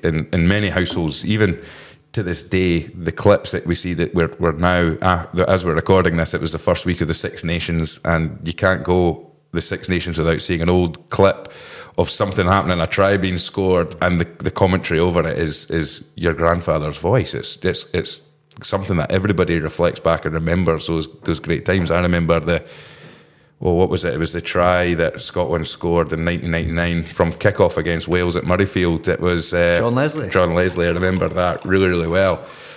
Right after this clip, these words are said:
Speaker 1: And as a youngster watching that, it was just incredible. But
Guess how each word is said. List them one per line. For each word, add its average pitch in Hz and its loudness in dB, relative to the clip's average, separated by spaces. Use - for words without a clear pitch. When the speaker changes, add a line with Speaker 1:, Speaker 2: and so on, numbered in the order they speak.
Speaker 1:
And 90 4
as 90 2
a 87 4
youngster 98 0
watching 87 0
that, 80 -2
it 82 -4
was 82 -4
just - -6
incredible. 85 0
But - 2